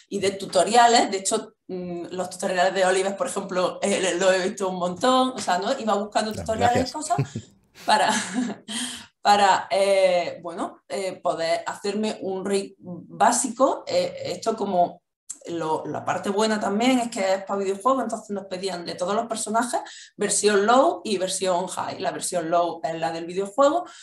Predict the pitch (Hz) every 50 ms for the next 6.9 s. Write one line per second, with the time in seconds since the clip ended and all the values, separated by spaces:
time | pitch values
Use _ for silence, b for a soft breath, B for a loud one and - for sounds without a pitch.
0 | B B B B - 226 233 247 240 202 180 180 - 202 185 196 - 208 185 190
1 | 214 226 - - - 196 190 190 - - - - - - _ _ - - - -
2 | - - 160 147 143 143 175 196 202 - 220 233 226 220 - 151 - - - -
3 | 151 165 190 202 208 - 113 - 113 113 - - - - _ _ _ _ _ _
4 | _ _ _ _ _ _ _ _ _ _ _ - _ 202 196 170 185 180 180 -
5 | 165 - B B B B B B B B _ _ 226 220 214 214 214 214 214 208
6 | 202 196 185 175 175 170 160 147 - - - - 180 165 151 - 240 -